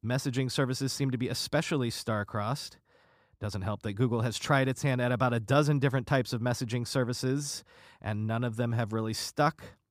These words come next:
Well, another one bites the dust because Google has announced it will stop working on chat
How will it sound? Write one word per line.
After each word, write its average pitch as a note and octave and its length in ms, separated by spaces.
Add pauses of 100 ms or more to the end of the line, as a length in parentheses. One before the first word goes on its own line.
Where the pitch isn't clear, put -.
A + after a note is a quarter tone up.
(540)
Well, D#3 220
another F#3 280
one G3 220
bites F#3 260
the E3+ 120
dust F3 320
because D3 320
Google D#3+ 260
has D#3 160
announced C#3+ 360 (200)
it F3 160
will F3 100
stop D#3 360
working D#3 340
on C3 320
chat E3+ 320